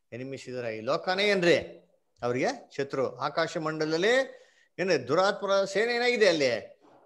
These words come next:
ಅಲ್ಲಿ ಇದೆ. ಅದರ ಕ್ರಿಸ್ತನ್ಗೆ ವಿರುದ್ಧವಾಗಿರೋಂಥ ಸೇತನ ಏನಾಗಿದ್ದಾನೆ? ಇದಾನೆ. ಮನುಷ್ಯರು ಭೂಲೋಕದಲ್ಲಿ ಎಲ್ಲರೂ ಏನಾಗಿದೆ ಟೋಟಲ್ ಆಗಿ against ಆಗಿದ್ದಾರೆ. ಅವ್ರನ್ನ ಅರ್ಥ ಮಾಡ್ಕೊಂಡವ್ರು ಒಬ್ರು ಇಲ್ಲ. ಈ ಒಂದು ಸಿಚುವೇಶನ್ಗಳಲ್ಲಿ ಏನ್ರಿ ದೇವ್ರಿಗೆ ಏನ್ ಮಾಡ್ಬೇಕು ಅವ್ರು?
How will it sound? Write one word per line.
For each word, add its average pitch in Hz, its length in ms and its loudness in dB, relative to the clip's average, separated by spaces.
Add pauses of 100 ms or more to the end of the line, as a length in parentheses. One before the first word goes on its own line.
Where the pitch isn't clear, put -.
ಅಲ್ಲಿ 131 160 -2
ಇದೆ. 143 220 6
ಅದರ 131 260 -2
ಕ್ರಿಸ್ತನ್ಗೆ 170 880 0
ವಿರುದ್ಧವಾಗಿರೋಂಥ 170 680 0
ಸೇತನ 208 440 0
ಏನಾಗಿದ್ದಾನೆ? 208 840 0 (280)
ಇದಾನೆ. 175 600 2
ಮನುಷ್ಯರು 214 560 2
ಭೂಲೋಕದಲ್ಲಿ 214 500 0
ಎಲ್ಲರೂ 247 280 6
ಏನಾಗಿದೆ 247 260 4
ಟೋಟಲ್ 214 240 -2
ಆಗಿ 185 140 0 (420)
against 156 280 -8
ಆಗಿದ್ದಾರೆ. 135 260 -4
ಅವ್ರನ್ನ 117 240 -4
ಅರ್ಥ 117 160 -6
ಮಾಡ್ಕೊಂಡವ್ರು 131 480 -4
ಒಬ್ರು 123 340 -2
ಇಲ್ಲ. 123 340 -2 (400)
ಈ 226 200 4
ಒಂದು 302 240 6
ಸಿಚುವೇಶನ್ಗಳಲ್ಲಿ 165 1160 0 (600)
ಏನ್ರಿ 135 520 6
ದೇವ್ರಿಗೆ 208 280 8
ಏನ್ 220 100 8
ಮಾಡ್ಬೇಕು 208 260 8
ಅವ್ರು? 110 480 4